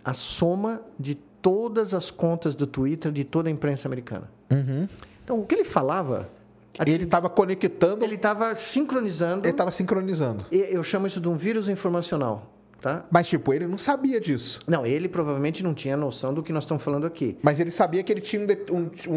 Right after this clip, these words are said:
Speaker 2: um tipo de um poder com a palavra.
Speaker 1: Mas ele foi um dos primeiros a descobrir quão poderoso seria
Speaker 2: Ah, entendi.
Speaker 1: o uso das redes sociais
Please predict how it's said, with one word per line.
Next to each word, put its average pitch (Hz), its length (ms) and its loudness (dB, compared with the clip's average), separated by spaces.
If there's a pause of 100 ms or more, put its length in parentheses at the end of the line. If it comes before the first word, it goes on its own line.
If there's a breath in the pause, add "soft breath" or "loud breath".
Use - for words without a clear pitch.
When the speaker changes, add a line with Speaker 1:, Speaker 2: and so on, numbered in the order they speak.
Speaker 2:
um 151 40 0
tipo 190 260 -2
de 170 80 0
um 190 100 -4 (180)
poder 202 640 2
com 214 180 0
a 202 60 0
palavra. 180 380 2
Speaker 1:
Mas 175 100 0
ele 208 180 0
foi 208 160 0
um 202 60 0
dos 185 160 -2
primeiros 180 680 0
a 180 40 4
descobrir 160 840 -2 (1500 soft breath)
quão 247 180 4
poderoso 170 600 0
seria 139 520 0
Speaker 2:
Ah, 107 760 -6
entendi. - 200 -12 (120)
Speaker 1:
o 131 120 0
uso 156 200 0
das 139 180 0
redes 151 180 0
sociais 147 560 -2